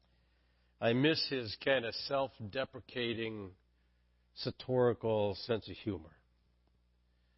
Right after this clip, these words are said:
So this year I was thinking about our stewardship emphasis, and I thought it would be fun to pay David Letterman a little homage and create my own top ten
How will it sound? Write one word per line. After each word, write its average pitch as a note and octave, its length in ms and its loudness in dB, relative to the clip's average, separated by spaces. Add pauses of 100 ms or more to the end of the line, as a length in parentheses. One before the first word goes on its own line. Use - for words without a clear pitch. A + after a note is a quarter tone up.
(300)
So D#3 100 2
this G3 260 8
year G3 180 12
I D#3+ 120 12
was C#3+ 280 6
thinking D#3 320 4
about C3 320 8
our A#2 320 6 (140)
stewardship C3+ 580 0
emphasis, C3 560 0
and B2+ 80 0
I B2+ 100 8
thought C#3+ 220 8
it C#3 80 8
would C3 160 6
be A#2+ 120 4
fun G#2+ 420 4 (600)
to B2+ 60 0
pay C3+ 440 4
David B2 320 2
Letterman A#2+ 440 2
a A2 40 -4
little A2+ 320 -6 (160)
homage G2+ 840 -12 (880)
and G#2+ 160 -2
create C#3 440 8
my B2 240 2
own C3+ 360 0 (120)
top C3 340 -2 (140)
ten A2 400 -8